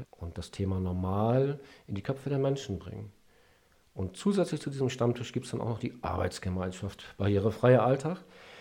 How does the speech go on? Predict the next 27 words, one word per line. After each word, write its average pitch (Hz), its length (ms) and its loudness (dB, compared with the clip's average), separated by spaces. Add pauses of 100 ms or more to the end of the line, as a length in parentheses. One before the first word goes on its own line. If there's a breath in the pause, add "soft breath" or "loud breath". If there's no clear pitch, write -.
(220 loud breath)
Die 175 440 4
greift 135 320 4
dann 123 80 4
ganz 131 200 6
konkrete 127 420 2
Probleme 98 440 2
auf. - 260 -6 (340)
Sei 110 280 2
es 123 200 2
Problem 98 400 0
Falschparker, - 680 -2 (120)
sei 101 180 0
es 110 100 0
Problem 107 720 4
Bordsteinabsenkung, 104 960 0
sei 104 280 2
es 107 100 -2
Problem, 104 720 0
irgendwelche 117 400 4
Zugänglichkeiten 104 800 2
zu - 140 -4
schaffen, 92 600 -6
äh, - 260 -10 (300)
wie 120 420 -4
auch - 140 0
immer. 92 220 -2
Also 104 240 0